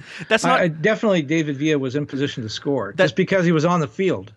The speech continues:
Speaker 1: That's not true. You have to walk across the entire baseball diamond before you can get to that field, all the way on the other side. No, you're right.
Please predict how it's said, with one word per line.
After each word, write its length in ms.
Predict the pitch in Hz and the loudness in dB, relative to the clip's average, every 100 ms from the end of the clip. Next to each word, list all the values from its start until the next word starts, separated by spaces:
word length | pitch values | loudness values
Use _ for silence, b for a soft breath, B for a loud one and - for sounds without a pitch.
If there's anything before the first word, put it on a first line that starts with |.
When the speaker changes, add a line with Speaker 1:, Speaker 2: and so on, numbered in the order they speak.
| _ | _
Speaker 1:
That's 160 | 190 - | -4 -2
not 140 | 240 170 | 0 0
true. 140 | 175 | 0
You 120 | 170 | 2
have 100 | 247 | 0
to 80 | 147 | 0
walk 240 | 147 151 | 2 2
across 320 | 147 160 156 - | 0 0 0 0
the 160 | 135 | -2
entire 580 | 123 113 - 160 185 165 | -2 -4 -2 2 2 2
baseball 460 | 139 139 - 110 98 | 2 0 0 -2 0
diamond 480 | 98 95 90 90 | 0 0 -4 -8
before 340 | - 107 127 123 | -6 -4 -2 -2
you 200 | 117 110 | -2 -4
can 160 | 107 | -4
get 160 | 104 98 | -2 -2
to 80 | 95 | -2
that 160 | 90 | -4
field, 300 | - 95 90 | -4 -8 -8
all 200 | 90 131 | 0 4
the 80 | 123 | 4
way 180 | 113 107 | 4 2
on 120 | 101 | 2
the 60 | 98 | -2
other 100 | 95 | -6
side. 200 | 107 95 | -8 -4
No, 80 | 110 | -4
you're 200 | 104 120 | -2 0
right. 220 | 95 | -2